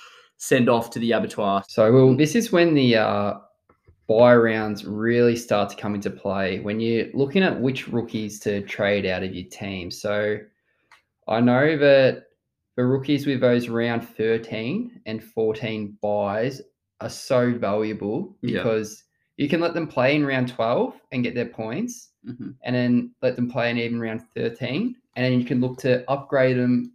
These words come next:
Speaker 2: to players who have already had their buys. So then there's that turnover, and you're effectively, um, having in that position on your team points scored across all three bye weeks. So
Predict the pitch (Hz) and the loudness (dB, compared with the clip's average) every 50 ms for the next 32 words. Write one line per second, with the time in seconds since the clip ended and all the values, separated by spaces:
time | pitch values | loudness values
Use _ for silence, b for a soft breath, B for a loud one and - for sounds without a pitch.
0 | _ - - 131 120 120 120 120 117 120 - 127 117 117 117 113 113 113 - - | _ -14 -8 -4 -4 -2 -2 -4 -4 -6 -6 -4 -2 0 0 -2 -2 -6 -6 -6
1 | 123 120 123 135 143 156 143 120 127 143 147 170 165 151 131 127 113 104 104 110 | -6 -6 -2 -2 -2 -2 -2 -2 -4 -4 -2 0 0 0 0 0 -2 0 0 0
2 | 123 170 202 196 - _ _ _ _ _ _ - - 131 127 127 127 127 123 123 | -2 -2 -4 -6 -12 _ _ _ _ _ _ -8 -6 -4 -2 0 -2 -2 -2 -2
3 | 123 113 - - - - - 120 120 123 123 120 113 113 117 113 110 113 165 190 | -2 -4 -4 -6 -10 -8 -6 -4 -2 -2 -2 0 -2 -2 -2 -2 -2 -4 -4 -6
4 | - - - 110 117 117 113 95 101 123 120 117 113 - 127 127 - - 139 135 | -8 -10 -10 -8 -6 -6 -6 -6 -4 -4 -4 -4 -4 -6 -8 -8 -4 -4 -4 -4
5 | 135 - 147 135 127 127 127 123 117 117 120 - _ _ _ _ _ _ _ _ | -2 -4 -6 -4 -2 -2 -2 -2 -2 -2 -6 -8 _ _ _ _ _ _ _ _
6 | - 113 113 110 110 113 104 - 120 123 120 117 120 117 113 113 113 - - 123 | -10 -8 -6 -6 -6 -6 -8 -8 -6 -4 -4 -4 -4 -4 -6 -6 -8 -8 -4 -2
7 | 120 120 117 - - - 113 104 113 113 113 - - 110 107 104 104 110 104 101 | 0 0 0 -2 -6 -8 -8 -8 -8 -8 -8 -8 -8 -8 -6 -6 -6 -6 -8 -8
8 | 101 - - 117 110 107 107 107 110 - - _ _ - 123 120 113 98 - - | -10 -10 -10 -10 -8 -8 -8 -10 -12 -14 -16 _ _ -6 -6 -4 -4 -6 -10 -10
9 | - 110 110 107 104 104 101 - - - 110 107 - - - - 113 110 107 - | -6 -4 -4 -2 -4 -4 -6 -8 -6 -8 -8 -8 -8 -14 -6 -4 -4 -4 -4 -8
10 | - - 107 104 101 101 - 98 98 101 101 101 92 - - - - - - - | -12 -10 -8 -8 -8 -6 -6 -4 -4 -4 -4 -4 -6 -8 -10 -14 -16 -12 -4 -2
11 | 113 110 110 113 110 | 0 0 2 0 -2